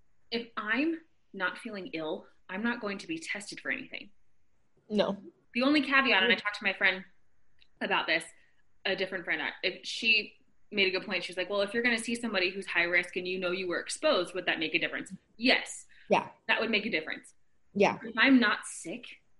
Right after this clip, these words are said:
Speaker 1: generally speaking, why would I get tested for anything?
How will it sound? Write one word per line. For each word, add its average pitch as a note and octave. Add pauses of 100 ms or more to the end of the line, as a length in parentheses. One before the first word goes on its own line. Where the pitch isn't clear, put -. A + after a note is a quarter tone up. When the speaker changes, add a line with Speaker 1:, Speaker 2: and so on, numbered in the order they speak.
(1160)
Speaker 1:
generally G3
speaking, B3+
why G3
would G#3+
I E3+
get E3
tested -
for -
anything? -